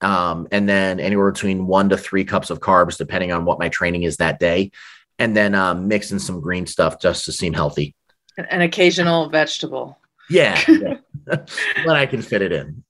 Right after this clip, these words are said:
Speaker 1: <laughs>
Speaker 2: So did I read that you, that's around three hundred fifty grams of protein a day for you?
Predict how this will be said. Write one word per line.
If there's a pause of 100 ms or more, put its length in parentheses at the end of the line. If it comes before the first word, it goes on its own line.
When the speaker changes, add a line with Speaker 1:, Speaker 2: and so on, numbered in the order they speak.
Speaker 1:
<laughs>
Speaker 2:
So (500)
did
I
read
that
you,
that's
around
three
hundred
fifty
grams
of
protein
a
day
for
you?